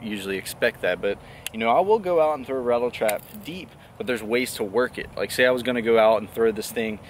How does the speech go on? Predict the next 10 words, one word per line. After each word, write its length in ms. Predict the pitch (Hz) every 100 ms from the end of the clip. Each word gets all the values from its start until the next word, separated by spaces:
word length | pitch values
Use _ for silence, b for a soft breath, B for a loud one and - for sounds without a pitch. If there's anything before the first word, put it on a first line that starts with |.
| B -
in 100 | 95
deep 260 | 110 104
water, 480 | 104 113 139 117 104 - B B B
I'm 80 | 120
not 140 | 131
just 180 | 131 -
gonna 120 | 117
go 260 | 101 110 104
throw 400 | - 120 127 117
it 160 | 104